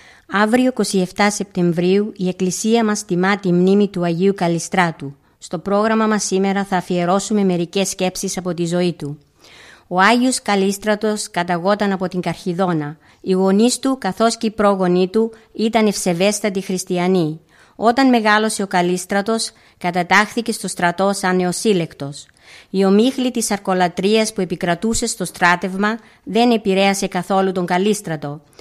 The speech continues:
Αντίθετα, μάλιστα, καλλιέργησε ακόμα περισσότερο τις ευσεβείς συνήθειές του. Μια από αυτές ήταν να προσεύχεται κατά τη νύχτα.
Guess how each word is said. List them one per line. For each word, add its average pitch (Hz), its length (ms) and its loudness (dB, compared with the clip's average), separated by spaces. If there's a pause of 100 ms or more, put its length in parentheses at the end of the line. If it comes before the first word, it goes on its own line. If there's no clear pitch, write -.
(200)
Αντίθετα, 240 560 0
μάλιστα, 196 600 2 (280)
καλλιέργησε 220 680 0
ακόμα 220 360 0
περισσότερο 196 680 -2
τις 196 180 -8
ευσεβείς 185 520 -2
συνήθειές 185 640 -2
του. 147 260 -10 (420)
Μια 233 240 2
από 262 140 2
αυτές 226 360 0
ήταν 226 240 0
να 196 120 2
προσεύχεται 196 760 -2
κατά 190 320 -4
τη 190 120 -2
νύχτα. 196 540 0